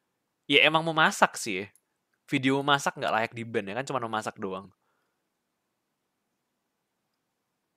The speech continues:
Cuma ada pentilnya cuy, maksudnya kelihatan deh.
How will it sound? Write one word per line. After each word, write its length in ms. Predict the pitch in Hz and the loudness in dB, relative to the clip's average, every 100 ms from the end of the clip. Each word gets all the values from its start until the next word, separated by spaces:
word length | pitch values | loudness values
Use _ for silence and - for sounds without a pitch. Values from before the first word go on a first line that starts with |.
| _ _ - | _ _ 0
Cuma 240 | 185 254 | 6 8
ada 80 | 170 | 8
pentilnya 640 | 165 180 220 247 247 135 | 4 2 6 6 6 0
cuy, 180 | 107 117 135 | 0 -4 -4
maksudnya 400 | 131 214 143 - _ _ _ _ | -4 -2 -4 -4 _ _ _ _
kelihatan 640 | 160 175 196 - 165 117 | -6 -4 -8 0 0 0
deh. 240 | 101 101 | -6 -12